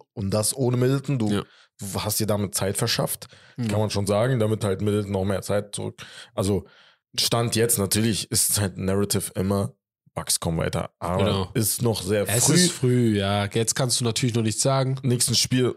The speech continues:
Speaker 1: muss ein Jason Tatum zum Beispiel abliefern, der halt erste Runde natürlich sehr krass abgeliefert hat in
Speaker 2: Ja.
Speaker 1: vier Spielen.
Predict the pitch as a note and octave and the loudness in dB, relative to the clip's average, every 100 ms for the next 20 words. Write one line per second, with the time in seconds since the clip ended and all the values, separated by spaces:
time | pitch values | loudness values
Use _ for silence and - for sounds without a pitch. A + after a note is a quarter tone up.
0 | - A2+ A2+ - A#2 A2+ A#2 A#2 A#2 B2+ | -2 0 0 2 2 4 2 2 0 0
1 | A#2+ - A2+ G#2 A2 C#2+ - A2+ A2 G#2 | 0 0 0 0 0 -2 -2 -2 0 -2
2 | G#2 - - G#2+ G#2 F#2+ G#2+ G#2 G#2+ A2+ | -4 -10 -6 -2 0 0 -2 -2 -2 -2
3 | - F#2+ A#2+ G2+ F#2+ A2+ G#2+ G2+ F#2+ G#2+ | 0 0 2 0 0 -2 -2 -4 -2 -2
4 | G2+ D2+ - G2 G2 G2 F#2 - A2 G2+ | -4 -6 -6 -4 -2 -2 -4 -4 -6 -2
5 | G2 - G#2+ G#2 | -2 -2 -2 -2